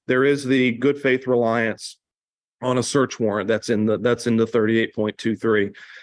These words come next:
um, um, statute. That's the Leon vers-, United States versus Leon exception, the search warrant requirement, or to exception to the exclusionary rule. But that's it. Um, so it's a much more restrictive, uh, uh, exclusionary rule than the federal standard. So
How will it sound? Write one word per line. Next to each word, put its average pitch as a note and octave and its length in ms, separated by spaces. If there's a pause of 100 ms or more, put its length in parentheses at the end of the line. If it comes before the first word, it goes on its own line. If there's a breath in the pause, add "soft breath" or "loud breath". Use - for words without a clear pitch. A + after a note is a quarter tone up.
(160 loud breath)
um, F#2+ 640
um, F2+ 300
statute. A2 500
That's A2+ 220
the A2 140
Leon A2+ 580
vers-, A2 220
United C3+ 200
States C3+ 200
versus A2 240
Leon A2 380
exception, F#2 480
the F#2 80
search G#2 240
warrant F2+ 240
requirement, F2+ 360
or G#2+ 60
to G#2+ 160
exception - 420
to G2+ 80
the G2+ 60
exclusionary G2+ 380
rule. E2+ 200
But G#2+ 120
that's C#3 200
it. - 240 (600 loud breath)
Um, A2 440
so C#3+ 220
it's - 120
a D3+ 60
much E3 280
more C#3+ 160
restrictive, D3+ 840 (300)
uh, A#2+ 380 (640)
uh, G#2+ 400 (180)
exclusionary C#3+ 720
rule G#2+ 320
than A2+ 160
the A2 80
federal C3+ 320
standard. F#2+ 400
So A#2 220